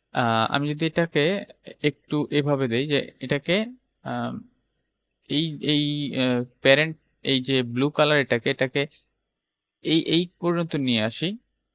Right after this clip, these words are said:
যে কোনোভাবে এই পর্যন্ত নিয়ে আসি মার্জিন দিয়ে, হ্যাঁ, তো তখন আমরা কি বলতে পারবো, এটা এই প্যারেন্টের প্যা-, মানে এই যে এই পয়েন্ট থেকে, একদম এই জিরো পয়েন্ট থেকে,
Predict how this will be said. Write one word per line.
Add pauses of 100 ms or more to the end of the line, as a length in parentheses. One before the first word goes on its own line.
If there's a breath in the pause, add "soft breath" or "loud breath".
(220)
যে
কোনোভাবে
এই
পর্যন্ত
নিয়ে
আসি
মার্জিন
দিয়ে, (640)
হ্যাঁ, (360)
তো
তখন
আমরা
কি
বলতে
পারবো,
এটা (1080)
এই
প্যারেন্টের (440)
প্যা-,
মানে (100)
এই
যে
এই (180)
পয়েন্ট (240)
থেকে,
একদম
এই
জিরো
পয়েন্ট
থেকে,